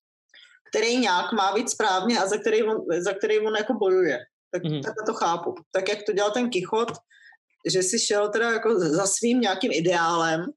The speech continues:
Speaker 1: jo, který ho může stát prostě jako život, ale vlastně, že to není <laughs> důležitý. Že ta
Speaker 2: Vlastně to je,
Speaker 1: myšlenka
Speaker 2: vlastně to je jedno, on aspoň je schopný jít za tím svým ideálem.
Speaker 1: No, jasně.
Speaker 2: To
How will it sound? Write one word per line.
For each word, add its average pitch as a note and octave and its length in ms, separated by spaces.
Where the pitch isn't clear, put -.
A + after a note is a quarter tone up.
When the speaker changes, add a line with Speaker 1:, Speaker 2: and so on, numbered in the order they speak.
Speaker 1:
jo, E3+ 220
který F#3+ 240
ho G3 440
může F3 240
stát F#3 280
prostě F3+ 280
jako G#3 260
život, F3+ 400
ale F#3 180
vlastně, F#3 320
že G3 60
to G3 80
není F#3 240
<laughs> - 60
důležitý. A3+ 800
Že - 20
ta A#3 80
Speaker 2:
Vlastně - 0
to A#3 80
je, E3 40
Speaker 1:
myšlenka F#3 320
Speaker 2:
vlastně F#3 300
to G3 80
je G3 60
jedno, F3 400
on F3 300
aspoň F3 400
je E3+ 100
schopný F3 320
jít D#3+ 60
za D#3 80
tím D#3 180
svým D3+ 200
ideálem. C3 540
Speaker 1:
No, B3+ 120
jasně. B3+ 340
Speaker 2:
To C#3+ 40